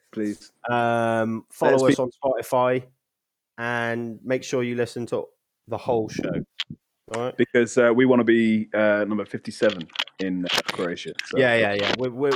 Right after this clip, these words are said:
Speaker 2: we're in a, we're in a race to be number one at, Cro-, in Croatia. I wanna make it to the
Speaker 1: Yeah.
Speaker 2: top ten. Like,
Speaker 1: So,
Speaker 2: you know,
Speaker 1: sh-,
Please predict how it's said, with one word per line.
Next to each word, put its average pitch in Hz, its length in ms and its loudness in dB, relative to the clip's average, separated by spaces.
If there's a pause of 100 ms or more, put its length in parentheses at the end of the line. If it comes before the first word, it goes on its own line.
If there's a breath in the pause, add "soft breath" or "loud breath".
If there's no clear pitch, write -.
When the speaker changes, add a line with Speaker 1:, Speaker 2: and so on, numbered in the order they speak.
Speaker 2:
we're 147 220 2
in 139 60 0
a, 131 100 -4
we're 151 200 2
in 147 80 0
a 127 40 0
race 123 340 -2
to 120 80 -14
be 113 120 -10
number 104 260 -6
one 101 280 -4
at, 92 80 -10
Cro-, - 200 -20
in 98 180 -10
Croatia. 92 480 -8
I 98 60 -2
wanna 120 200 0
make 120 220 0
it 107 80 -2
to 110 100 0
the 101 80 -6
Speaker 1:
Yeah. 120 60 4
Speaker 2:
top 113 260 -2
ten. 92 260 -8 (500 soft breath)
Like, 104 180 0
Speaker 1:
So, 123 360 4 (1160)
Speaker 2:
you 104 120 -2
know, 82 120 -2
Speaker 1:
sh-, - 120 -2